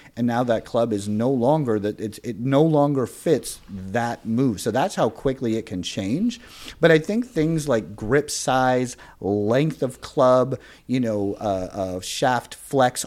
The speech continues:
all of that stuff c-, is great. If you have all that stuff set from the beginning, I think you're a step ahead.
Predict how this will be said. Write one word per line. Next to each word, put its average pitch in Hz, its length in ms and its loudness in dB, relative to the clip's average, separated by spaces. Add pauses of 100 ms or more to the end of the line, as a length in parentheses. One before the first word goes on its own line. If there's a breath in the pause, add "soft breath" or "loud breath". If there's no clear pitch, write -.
all 180 260 4
of 127 120 0
that 127 280 0
stuff 196 480 -4
c-, - 120 -20 (100)
is 107 240 -4
great. 101 460 -6
If 101 120 -8
you 175 180 -2
have 185 180 4
all 170 160 4
that 147 180 2
stuff 139 240 -2
set 139 240 -2
from 123 140 -4
the 110 80 -2
beginning, 113 560 -4 (260 loud breath)
I 117 80 -4
think 123 260 -4
you're 120 140 0
a 95 60 -4
step - 360 -2
ahead. 95 380 -4